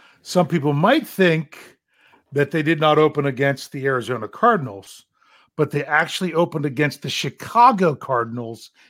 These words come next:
in forty, forty-six, and fifty-five. And that is considered the same franchise. They hold the same records.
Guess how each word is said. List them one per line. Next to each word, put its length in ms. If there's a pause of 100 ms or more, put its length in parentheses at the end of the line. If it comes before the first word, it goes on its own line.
(140)
in 160
forty, 720
forty-six, 840
and 200
fifty-five. 680 (320)
And 120
that 240
is 180
considered 420
the 80
same 240
franchise. 540
They 100
hold 200
the 60
same 300
records. 520